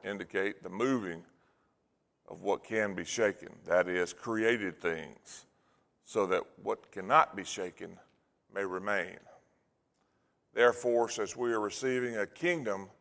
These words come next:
that cannot be shaken, let us be thankful and so worship God acceptably in reverence and awe, for our God is a consuming fire. And look,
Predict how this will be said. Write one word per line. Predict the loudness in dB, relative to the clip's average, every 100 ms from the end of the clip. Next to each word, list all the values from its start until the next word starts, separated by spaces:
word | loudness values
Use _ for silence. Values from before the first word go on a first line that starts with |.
| _ _ _ -6
that | -4
cannot | -4 -4 0 0
be | -2
shaken, | -6 0 0 0 -6 -14 -16 _ _ _ _ _ _
let | 4 6
us | 4
be | 0 -4
thankful | 0 0 0 -4 -6 -6 -10 _ _ _ -20
and | -12
so | 0 2
worship | 4 4 4 0 -4
God | 6 8 10 6
acceptably | 0 -4 2 2 2 -8 -6 -8 -10 _ _ _ _ -10
in | -6
reverence | 2 6 6 4 -4 -6
and | -4
awe, | 4 8 8 6 -2 -12 -20 _ _ -6
for | 2
our | 8 10 10
God | 10 12 12 8 2 -4 -14 -8
is | -8 -4
a | -4 -6
consuming | -8 -14 -12 -4 -2 -2 -2 -2 -4 -10 _ _ _ _
fire. | 8 10 8 4 -8 -16 -20 _ _ _ -20 -20 -20 -20 -20 _ -4
And | 8
look, | 12 12 8 -14